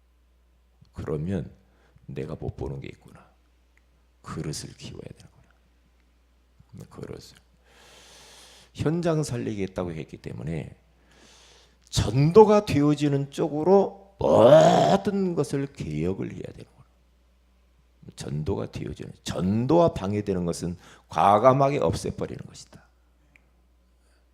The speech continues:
과감하게. 그래서 후반기에는, 어, 우리가 기도하면서 진짜 전도가 되어지는 쪽으로 모든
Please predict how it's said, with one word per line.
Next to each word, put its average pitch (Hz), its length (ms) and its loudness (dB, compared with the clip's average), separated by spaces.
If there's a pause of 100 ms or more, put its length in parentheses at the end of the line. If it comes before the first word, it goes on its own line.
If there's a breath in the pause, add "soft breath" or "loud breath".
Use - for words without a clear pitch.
(240)
과감하게. - 520 -12 (1700 soft breath)
그래서 - 500 -12 (140)
후반기에는, 95 1080 -6 (840 soft breath)
어, 55 560 -12
우리가 - 220 -10
기도하면서 107 1300 -8 (440)
진짜 - 840 -10 (100)
전도가 - 580 -8
되어지는 147 800 -4
쪽으로 175 600 -6 (260)
모든 90 600 -4